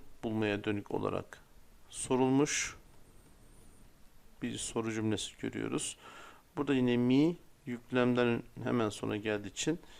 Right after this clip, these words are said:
e, yüklemi bulmaya dönük olarak sorulmuş. O halde özneyi bulmak için sorulan D seçeneğindedir. Cevap D'dir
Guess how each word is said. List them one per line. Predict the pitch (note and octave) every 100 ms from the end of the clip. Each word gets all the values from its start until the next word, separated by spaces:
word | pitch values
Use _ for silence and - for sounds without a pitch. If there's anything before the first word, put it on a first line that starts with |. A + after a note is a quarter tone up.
| - - - - - - - - - - -
e, | A2
yüklemi | G#2 A2+ A#2 A#2+ - C3 B2 A2 - -
bulmaya | A2+ - - - - - - - - - -
dönük | A2+ A2+
olarak | A2+ G#2 F#2 -
sorulmuş. | - G#2+ G#2 A#2+ - - - - - - - -
O | C#3+
halde | C3+ G#2 G#2 B2+ F3+ - - - - - - - -
özneyi | B2 B2 A#2 A2 G2+ - - -
bulmak | B2+ B2 A2+ -
için | - G2
sorulan | - B2 A2 G#2 A2+ D3 - - - - - - -
D | A2+ A#2+ B2 C#3 - - - - -
seçeneğindedir. | - A#2 - A2+ G#2+ G2+ G2+ B2+ -
Cevap | - A2 A2 - -
D'dir | A#2+ A2 G2+ C3+ -